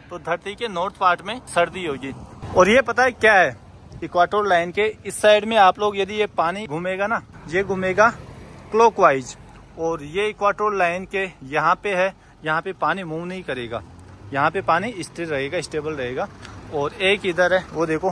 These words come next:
वो हो गई equator line, और एक ये है, यहाँ पे पानी में वो घूमेगा एंटी clockwise। आप लोग देखो, तो अभी कोई यहाँ पे मुझे बंदा मिलेगा ना, तो मैं आप लोगों को बताऊँगा कि कैसे clockwise और कैसे एंटी clockwise ये घूमेंगे।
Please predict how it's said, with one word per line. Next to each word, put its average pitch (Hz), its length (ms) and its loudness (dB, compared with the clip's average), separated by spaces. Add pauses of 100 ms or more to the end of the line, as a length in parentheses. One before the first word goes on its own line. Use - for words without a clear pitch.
(100)
वो 151 260 0
हो 156 80 4
गई 175 120 0
equator 165 420 2
line, 160 240 2 (460)
और 147 160 -2
एक 190 320 -2
ये 185 100 0
है, 190 200 2 (380)
यहाँ 151 300 4
पे 226 180 0
पानी 185 360 2
में 202 200 -4 (160)
वो 165 120 -8
घूमेगा 165 460 2 (400)
एंटी 185 340 0
clockwise। 123 640 -2 (120)
आप 139 200 2
लोग 160 160 -4
देखो, 131 220 -6 (240)
तो 190 80 2
अभी 180 160 2
कोई 220 180 0
यहाँ 180 200 6
पे 196 80 -10
मुझे 208 200 -6
बंदा 180 280 0
मिलेगा 165 340 -6
ना, 214 100 -2 (180)
तो 170 60 -10
मैं 175 100 2
आप 170 160 2
लोगों 180 120 -4
को 185 100 -6
बताऊँगा 151 420 -2
कि 214 120 -8
कैसे 170 320 -4
clockwise 180 600 -2 (340)
और 160 140 -8
कैसे 196 240 0
एंटी 170 280 -2
clockwise 160 440 0
ये 160 60 -6
घूमेंगे। 131 460 -6